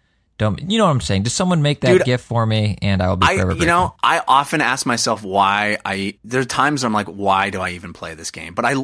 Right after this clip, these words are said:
Speaker 2: love it so much. I love it so much that when it hurts me, I'm like, "Uh, I'll stick with you."
Speaker 1: Did I
Speaker 2: Anyway.
Speaker 1: ever tell you my I R L story of what you experienced? It was, like, a couple years ago. I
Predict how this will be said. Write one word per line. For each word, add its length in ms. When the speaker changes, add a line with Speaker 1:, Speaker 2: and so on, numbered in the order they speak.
Speaker 2:
love 180
it 160
so 580
much. 640
I 220
love 520
it 240
so 400
much 520
that 140
when 140
it 80
hurts 340
me, 260
I'm 200
like, 300
"Uh, 380
I'll 260
stick 300
with 160
you." 340
Speaker 1:
Did 140
I 60
Speaker 2:
Anyway. 80
Speaker 1:
ever 160
tell 260
you 120
my 380
I 180
R 220
L 180
story 440
of 240
what 180
you 100
experienced? 720
It 40
was, 100
like, 100
a 20
couple 220
years 160
ago. 180
I 160